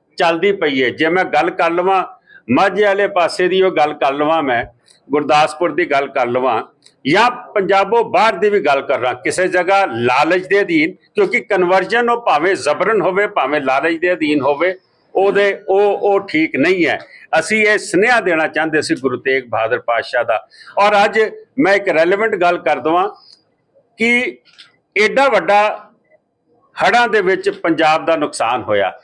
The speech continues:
ਮੇਰੇ ਨਾਲ ਜੱਸੀ ਜੀ ਬੈਠੇ, ਇਹਨਾਂ ਵਾਸਤੇ ਵੀ ਮੈਂ ਦੋ ਸ਼ਬਦ ਬੋਲੂੰਗਾ। ਇਹਨਾਂ ਨੇ ਵੀ ਔਰ ਹੋਰ ਵੀ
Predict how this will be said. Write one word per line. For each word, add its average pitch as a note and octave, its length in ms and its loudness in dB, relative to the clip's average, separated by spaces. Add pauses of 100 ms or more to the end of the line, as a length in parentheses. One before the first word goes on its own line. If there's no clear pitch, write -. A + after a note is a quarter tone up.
(220)
ਮੇਰੇ E3 200 2
ਨਾਲ G3+ 140 2
ਜੱਸੀ D#3+ 360 -2
ਜੀ F#3+ 120 2
ਬੈਠੇ, F3 300 -2
ਇਹਨਾਂ F#3 180 0
ਵਾਸਤੇ E3+ 360 0
ਵੀ E3+ 60 -2
ਮੈਂ E3+ 160 0
ਦੋ C3+ 180 2
ਸ਼ਬਦ D#3 220 -2
ਬੋਲੂੰਗਾ। C3+ 520 0 (340)
ਇਹਨਾਂ B3 280 2
ਨੇ A#3 120 0
ਵੀ C4 200 0
ਔਰ A#3 220 2
ਹੋਰ A#3 340 2
ਵੀ A#3+ 360 -2